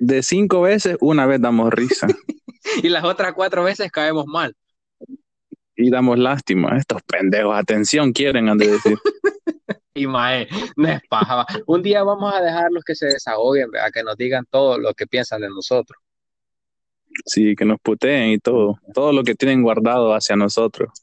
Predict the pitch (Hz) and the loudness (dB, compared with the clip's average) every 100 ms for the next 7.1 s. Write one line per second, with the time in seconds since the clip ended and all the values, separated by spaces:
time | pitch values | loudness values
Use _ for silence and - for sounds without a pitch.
0 | - - 143 147 147 156 156 175 190 160 | -12 -2 2 4 2 2 4 4 2 0
1 | 165 160 165 185 175 165 156 143 147 160 | -2 0 0 0 -2 -2 0 2 4 4
2 | 160 160 147 160 156 160 - 156 156 147 | 4 2 0 -2 0 0 2 0 2 0
3 | 160 151 147 156 151 156 151 156 151 147 | 0 -2 -2 -2 0 0 0 2 0 0
4 | 156 165 - 143 135 151 147 - 123 139 | -4 -4 -2 2 2 0 -2 -2 -2 0
5 | 147 143 - 117 131 143 135 123 143 135 | 2 0 0 -2 0 -2 -4 -6 -2 -2
6 | 123 113 160 160 120 110 98 90 98 107 | -2 -4 -2 -2 -2 -8 -10 -8 -8 -8